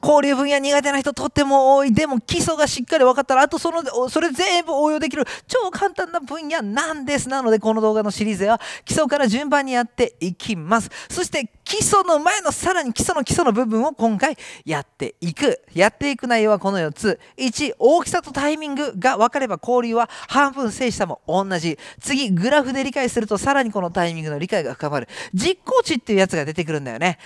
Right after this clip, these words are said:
「なんだそいつ」っていうやつ。そして、このサイン、コサインのこの変換、結構なんかこう、ま、プラス二分のパイ、マイナス二分のパイ、いろいろ出てきて変換パッとできないよっていう、そこのあなた、簡単な方法を教えてあげるからね。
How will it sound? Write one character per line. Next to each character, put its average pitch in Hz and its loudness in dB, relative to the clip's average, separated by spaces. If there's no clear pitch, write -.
「な 185 -2
ん 247 -2
だ 262 0
そ 196 -2
い 165 0
つ」 160 -4
っ 147 -8
て - -14
い 110 -4
う - -6
や 117 -10
つ。 - -16
そ 330 -2
し - -8
て、 320 2
こ 233 -2
の 226 0
サ 294 0
イ 320 -4
ン、 285 -8
コ 277 -4
サ 302 2
イ 247 0
ン 202 -4
の 147 -8
こ 147 -8
の 135 -8
変 196 0
換、 208 -2
結 233 -6
構 220 0
な 214 -6
ん 226 -10
か 226 2
こ 214 0
う、 - -2
ま、 208 -2
プ - -2
ラ 220 2
ス 220 -2
二 220 2
分 214 0
の 220 0
パ 220 0
イ、 208 -4
マ 214 -4
イ 214 -2
ナ 220 -2
ス - -8
二 220 -4
分 208 -2
の 202 -4
パ 208 -4
イ、 208 -2
い - 0
ろ 214 2
い 208 2
ろ 214 -2
出 208 -4
て 214 -4
き - -20
て 214 0
変 190 0
換 226 -6
パ 254 -4
ッ 302 0
と 294 -12
で 277 -4
き 269 -10
な 302 2
い 311 6
よ 294 8
っ - -20
て - -4
い 226 -4
う、 208 -8
そ 240 -2
こ 247 0
の 285 2
あ 269 2
な 285 0
た、 254 2
簡 294 -2
単 269 0
な 262 2
方 262 0
法 262 4
を 240 6
教 247 -6
え - -4
て 233 2
あ 226 4
げ 220 0
る 226 -4
か 196 -2
ら 165 -2
ね。 165 -2